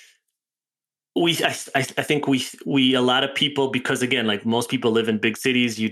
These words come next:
don't really see animals. Land animals is something you see on a Nat Geo show,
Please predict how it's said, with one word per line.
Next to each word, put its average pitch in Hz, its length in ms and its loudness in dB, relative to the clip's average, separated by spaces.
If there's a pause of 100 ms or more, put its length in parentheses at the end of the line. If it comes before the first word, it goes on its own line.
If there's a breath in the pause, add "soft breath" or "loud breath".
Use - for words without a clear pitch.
don't 123 180 0
really 123 180 0
see 117 240 0
animals. 117 600 0
Land 113 140 2
animals 113 260 0
is 113 60 -8
something 113 280 0
you 110 80 0
see 117 240 0
on 110 140 0
a 101 220 0
Nat 113 300 0
Geo 117 280 0
show, 107 360 0